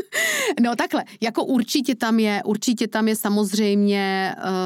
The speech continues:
co se týká výkonnostní, výkonnosti nějaký takový ty přepočty na naše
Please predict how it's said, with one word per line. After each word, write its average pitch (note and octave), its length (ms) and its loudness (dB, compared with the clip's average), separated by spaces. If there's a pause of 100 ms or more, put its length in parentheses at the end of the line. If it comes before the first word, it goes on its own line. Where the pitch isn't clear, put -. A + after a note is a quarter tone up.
(520)
co - 160 -6
se A3 120 -2
týká G3+ 380 -4
výkonnostní, G3 920 0
výkonnosti F#3+ 500 -4
nějaký F#3 320 -4
takový F3+ 320 -8
ty F#3 120 -4
přepočty F#3+ 520 -6
na F3+ 60 -2
naše F#3 300 -4